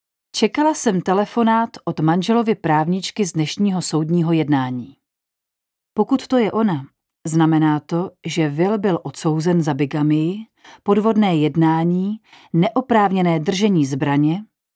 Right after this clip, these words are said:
a za nenahlášení místa pobytu jako osoba odsouzená za trestný čin sexuální povahy. Věděla jsem, že všechna ta obvinění jsou smyšlená.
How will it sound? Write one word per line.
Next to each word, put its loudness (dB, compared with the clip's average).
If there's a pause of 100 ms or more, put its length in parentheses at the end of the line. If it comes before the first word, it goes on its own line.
(400)
a 2
za 2
nenahlášení 2
místa -2
pobytu -2
jako 0
osoba -2
odsouzená 0
za 0
trestný -2
čin -2 (100)
sexuální 0
povahy. -6 (1120)
Věděla 2
jsem, -2 (180)
že -2
všechna 0
ta -2
obvinění 2
jsou -2
smyšlená. -2